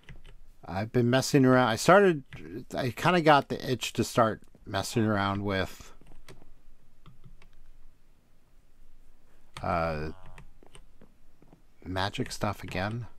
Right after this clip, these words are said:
So I started playing around with a couple things. One of 'em is a trick called the Invisible Deck, which is a,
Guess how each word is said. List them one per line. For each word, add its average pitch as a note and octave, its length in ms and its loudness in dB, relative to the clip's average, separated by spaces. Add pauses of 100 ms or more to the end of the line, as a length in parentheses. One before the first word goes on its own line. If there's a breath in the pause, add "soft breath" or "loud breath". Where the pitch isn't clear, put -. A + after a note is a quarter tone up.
(500 soft breath)
So - 140 -6
I - 20 -4
started G#2 560 0
playing G#2 340 -2
around G2+ 380 0
with G2+ 180 -4
a G2 60 -10
couple - 320 -4
things. B2 720 0 (1040 soft breath)
One C#3+ 220 10
of D#3+ 100 8
'em D#3+ 240 12
is D3 460 8
a C3+ 80 8
trick - 280 4
called C3+ 380 6
the B2 140 4
Invisible A2+ 560 0 (140)
Deck, - 360 0 (680 loud breath)
which - 180 -18
is - 180 -12
a, D2 360 -2